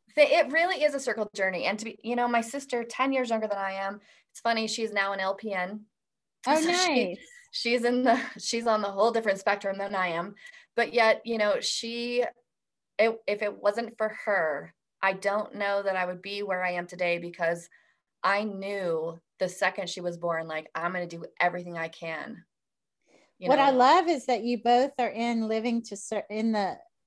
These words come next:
Speaker 2: you, you've devoted your lives to living in service to others.
Speaker 1: We have. Absolutely. Absolutely.
Speaker 2: I
Speaker 1: And I think
Speaker 2: love
Speaker 1: we both
Speaker 2: that.
Speaker 1: thrive off of each other. We both, you know, we're best, we literally are best friends. And, um, yeah, it's, it's so great.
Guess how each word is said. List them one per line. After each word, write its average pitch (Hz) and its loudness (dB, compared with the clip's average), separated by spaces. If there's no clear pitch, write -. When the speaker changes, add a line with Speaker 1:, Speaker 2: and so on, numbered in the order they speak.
Speaker 2:
you, 226 -2
you've 220 -2
devoted 220 4
your 196 0
lives 185 0
to 202 -12
living 190 -4
in 185 -8
service 170 -8
to 170 -4
others. - -8
Speaker 1:
We 262 0
have. 170 0
Absolutely. 165 -2
Absolutely. 170 -6
Speaker 2:
I 202 2
Speaker 1:
And 214 4
I - 4
think 214 2
Speaker 2:
love 220 0
Speaker 1:
we 220 -8
both 185 0
Speaker 2:
that. 170 -2
Speaker 1:
thrive 202 4
off 190 0
of 180 -10
each 190 -8
other. 170 2
We 175 -4
both, 208 2
you 202 -10
know, 190 -2
we're 175 -2
best, 214 2
we 214 -8
literally 220 0
are 185 0
best 175 -4
friends. 180 -6
And, 170 -8
um, 170 -4
yeah, 160 -2
it's, 170 -10
it's 190 -12
so 180 -2
great. 143 -12